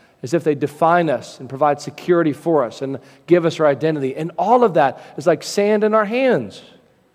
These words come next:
Which takes us to our third lesson to learn. We need to be evangelistic. We need to be ready. We need to be wise. And we need to be evangelistic.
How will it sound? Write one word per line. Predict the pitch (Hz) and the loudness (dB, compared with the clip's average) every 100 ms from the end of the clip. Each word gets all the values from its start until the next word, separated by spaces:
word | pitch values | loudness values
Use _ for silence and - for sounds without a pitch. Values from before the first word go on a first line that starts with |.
| _ _ _ _ _ _ _ _ _ _ _ _ _ _ _ _ _ _ _ _ _ _ - | _ _ _ _ _ _ _ _ _ _ _ _ _ _ _ _ _ _ _ _ _ _ -8
Which | 151 - | -8 0
takes | 180 165 | -2 2
us | 165 143 | 2 2
to | 160 | 2
our | 143 | 2
third | - 170 | 4 4
lesson | 143 135 143 135 | 4 2 -2 -4
to | 143 | -4
learn. | 131 127 131 123 _ _ _ _ _ _ _ | -2 -2 -4 -8 _ _ _ _ _ _ _
We | 156 | 0
need | 170 165 | 2 2
to | |
be | 156 156 | 4 4
evangelistic. | 139 143 143 135 139 135 - 117 - _ _ _ _ _ _ _ _ _ _ _ _ _ | 4 2 2 0 -2 -2 -8 -12 -14 _ _ _ _ _ _ _ _ _ _ _ _ _
We | 151 | 2
need | 180 196 | 4 4
to | 160 | 4
be | 165 170 | 2 4
ready. | 175 185 170 196 - - - - _ _ _ | 6 8 6 4 -2 -16 -20 -20 _ _ _
We | 151 | 2
need | 185 175 | 4 4
to | 170 | 4
be | 175 | 4
wise. | 160 180 175 160 160 160 - | 6 6 8 6 4 0 -6
And | - - - _ _ _ _ 160 | -14 -20 -20 _ _ _ _ 0
we | 180 | 2
need | 185 | 4
to | |
be | 185 | 6
evangelistic. | 185 170 175 185 160 165 160 - 117 - | 6 6 6 4 4 4 2 -6 -12 -16